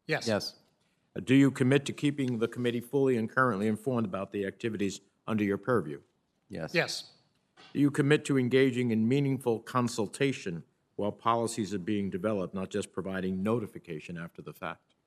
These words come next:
Speaker 2: Yes.
Speaker 1: Yes.
Speaker 3: And do you commit to promptly responding to requests for briefings and information requested by the committee and its designated staff?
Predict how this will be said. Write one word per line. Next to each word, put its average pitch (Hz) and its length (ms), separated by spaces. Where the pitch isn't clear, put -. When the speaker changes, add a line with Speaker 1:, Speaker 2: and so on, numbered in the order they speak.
Speaker 2:
Yes. 101 420
Speaker 1:
Yes. - 300
Speaker 3:
And 113 160
do 127 80
you 127 100
commit 131 340
to 117 60
promptly 127 400
responding 107 540
to 110 100
requests 107 400
for 101 160
briefings 117 580
and 101 160
information 101 680
requested 123 540
by 101 140
the 98 100
committee 107 340
and 90 100
its 82 160
designated 87 540
staff? - 300